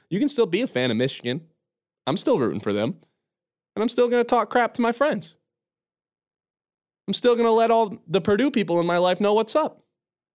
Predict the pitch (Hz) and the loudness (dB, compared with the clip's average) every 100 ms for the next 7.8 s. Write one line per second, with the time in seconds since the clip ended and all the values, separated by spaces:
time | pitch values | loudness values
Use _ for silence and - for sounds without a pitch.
0 | _ _ 180 226 240 233 233 226 220 208 | _ _ 0 2 2 2 2 2 2 0
1 | 165 151 220 202 190 180 135 180 160 - | 0 2 2 2 2 2 2 2 0 -4
2 | 156 156 170 160 143 - 180 196 196 208 | 0 2 2 2 0 0 0 0 0 0
3 | 196 190 156 139 151 107 _ _ _ - | 0 2 0 0 0 -4 _ _ _ -2
4 | 208 190 175 - - 214 247 - 233 220 | 0 2 0 -2 0 2 2 0 2 2
5 | 196 170 160 160 160 156 151 165 151 160 | 2 2 0 0 2 2 2 0 0 0
6 | 170 180 175 139 139 - 196 196 190 208 | 0 0 0 -2 -2 -2 0 -2 -2 -2
7 | 185 151 131 - 202 180 131 101 | 0 0 -2 -2 0 2 0 -4